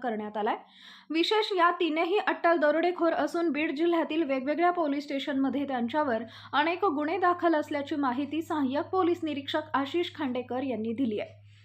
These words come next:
रामेश्वर नारायण बुलबुले, वय वर्ष एकोणचाळीस,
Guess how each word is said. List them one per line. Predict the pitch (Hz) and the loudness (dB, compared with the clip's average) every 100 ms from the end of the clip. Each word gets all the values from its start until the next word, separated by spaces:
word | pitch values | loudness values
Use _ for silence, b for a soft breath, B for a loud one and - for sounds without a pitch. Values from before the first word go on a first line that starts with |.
| b - | b 0
रामेश्वर | 269 320 392 392 403 | 2 4 2 4 4
नारायण | 403 311 294 320 320 | 4 4 4 4 2
बुलबुले, | 269 254 311 320 | 0 0 2 2
वय | 330 254 | 2 0
वर्ष | 262 262 302 | -2 -4 -4
एकोणचाळीस, | 226 247 262 277 302 349 | -4 -2 -2 0 0 -2